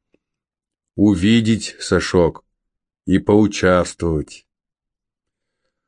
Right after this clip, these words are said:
Ночью, беспокойно ворочаясь на сбитых влажных простынях, Каминка пытался понять смысл слов "увидеть" и "поучаствовать".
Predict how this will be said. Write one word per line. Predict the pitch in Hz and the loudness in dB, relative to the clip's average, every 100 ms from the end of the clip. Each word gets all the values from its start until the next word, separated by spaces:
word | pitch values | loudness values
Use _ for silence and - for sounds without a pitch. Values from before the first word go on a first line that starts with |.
| _ _ _ | _ _ _
Ночью, | - 98 135 156 - 139 | -2 2 2 2 0 -2
беспокойно | 117 110 - 113 156 143 120 | 0 -2 -2 0 2 2 2
ворочаясь | 107 107 113 - 98 90 82 - | 2 2 2 0 0 0 -2 -2
на | 98 90 | 0 0
сбитых | 78 117 101 87 | 0 -2 0 0
влажных | 95 98 87 87 78 | 2 2 2 -2 -2
простынях, | - 80 - 92 104 123 - - _ _ _ - | -6 -6 -4 0 2 0 -4 -20 _ _ _ -4
Каминка | 101 98 143 147 107 | 0 2 2 0 -2
пытался | 110 110 110 - 90 | 0 2 0 -2 -2
понять | 98 98 98 | 0 2 0
смысл | - 101 110 - 95 82 | 0 0 0 2 0 -2
слов | - 92 135 - _ _ _ | 0 0 0 -2 _ _ _
"увидеть" | 104 98 104 117 117 - | 0 2 2 0 -4 -4
и | 107 | 0
"поучаствовать". | 110 110 - 92 73 - 67 60 - | 2 0 0 0 -2 -6 -10 -10 -14